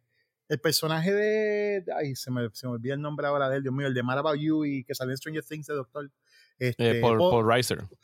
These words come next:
Speaker 1: El personaje de Paul Reiser en Aliens, que él todo el tiempo sabe
Speaker 2: Ujú.
Speaker 1: lo que está pasando, que ellos van para allá
Speaker 2: Sí, el
Speaker 1: y que
Speaker 2: company
Speaker 1: quiere,
Speaker 2: man, el
Speaker 1: él es el
Speaker 2: company man.
Speaker 1: company man que tiene el plan malévolo de que tienen que llevarse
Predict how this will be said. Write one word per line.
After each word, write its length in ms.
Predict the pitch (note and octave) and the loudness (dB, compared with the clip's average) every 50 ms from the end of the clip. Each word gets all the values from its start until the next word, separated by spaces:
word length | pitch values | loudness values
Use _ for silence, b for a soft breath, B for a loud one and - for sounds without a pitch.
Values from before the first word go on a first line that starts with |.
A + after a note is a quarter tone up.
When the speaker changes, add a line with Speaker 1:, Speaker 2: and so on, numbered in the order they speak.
| B B B - | B B B 2
Speaker 1:
El 140 | F3+ F#3 F#3 | 4 4 6
personaje 340 | F#3+ E3 F3+ F3+ F3 F3+ F#3+ | 4 4 4 4 6 6 6
de 80 | G3 F#3+ | 6 6
Paul 180 | A3 A3 G#3+ | 4 6 6
Reiser 280 | A3 A3+ G#3+ - B3 A#3 | 6 4 4 4 4 4
en 120 | G#3 F3+ | 4 4
Aliens, 720 | E3 F3+ G#3+ G#3 F#3+ D#3+ C3+ A#2 A2+ A2 - - - - - | 6 6 4 4 4 2 2 2 0 0 2 2 0 0 0
que 80 | - D#3 | 0 0
él 100 | D#3 - | 4 4
todo 120 | G#3+ A3 | 4 4
el 60 | - | 4
tiempo 320 | - G#3 G#3+ A3 - A#3 F#3 | 4 4 4 4 2 2 2
sabe 440 | - - F#3 F3 F#3+ A3 F#3+ A#2 | 2 2 4 4 4 4 4 4
Speaker 2:
Ujú. 300 | A#2 A#2 B2 C#3+ E3 - - | 4 2 2 0 -2 -2 -2
Speaker 1:
lo 120 | D3 E3 D#3 | 0 2 2
que 60 | D#3+ | 2
está 180 | - F3 E3 | 2 2 2
pasando, 440 | - E3+ - F3+ G3 A#3 A#3+ F#3 C#3+ | 2 2 2 2 2 2 2 2 2
que 140 | - C#3+ C#3 | 2 2 2
ellos 140 | C#3 C#3+ D3 | 2 2 2
van 180 | D#3+ E3+ F3 | 2 2 2
para 120 | - G3 F3 | 2 2 4
allá 220 | F3 F#3+ A3 B3 | 4 4 4 4
Speaker 2:
Sí, 80 | B3 D#3 | 4 4
el 200 | A#2+ A#2+ B2+ A#2 - | 4 4 4 4 6
Speaker 1:
y 120 | - D#3+ | 4 6
que 160 | D#3+ G3+ D#3 | 8 8 6
Speaker 2:
company 20 | B2+ | 8
Speaker 1:
quiere, 300 | B2 B2 D#3 C3 G2 F2+ | 6 6 6 6 4 2
Speaker 2:
man, 120 | F2 - - | 0 -6 -6
el 160 | - G2+ G#2 | -6 -2 2
Speaker 1:
él 160 | D3 D3+ D#3 | 4 4 6
es 80 | E3 F3+ | 6 6
el 60 | F#3+ | 4
Speaker 2:
company 80 | F#3 F3 | 4 4
man. 260 | G3+ A#3+ C#4 C4 - | 2 2 2 2 2
Speaker 1:
company 200 | G#3+ G3 F#3+ F#3+ | 2 2 2 2
man 200 | F#3+ F#3 F#3+ F#3 | 2 2 0 0
que 140 | - D#3+ C3 | 0 0 0
tiene 220 | - C3 C3+ D3+ E3+ | 0 0 2 2 2
el 100 | F#3 - | 2 0
plan 300 | _ - F3+ F#3 F#3+ G3+ G3+ | _ 2 2 2 4 4 2
malévolo 560 | G#3 G#3 G#3+ A#3 B3 B3 A3+ G#3 F#3+ F3+ E3+ | 2 2 2 0 0 0 0 0 2 2 2
de 100 | D#3 B2+ | 0 0
que 100 | C3 B2 | -2 -2
tienen 240 | B2+ B2 C3+ C#3 C3+ | -2 -2 -4 -4 -2
que 100 | F3+ E3+ | 0 0
llevarse 640 | E3+ D#3+ D#3+ D#3+ D#3+ D#3 - - E3 D#3+ D#3 C#3+ | 0 0 0 -2 -2 -2 0 0 2 2 2 0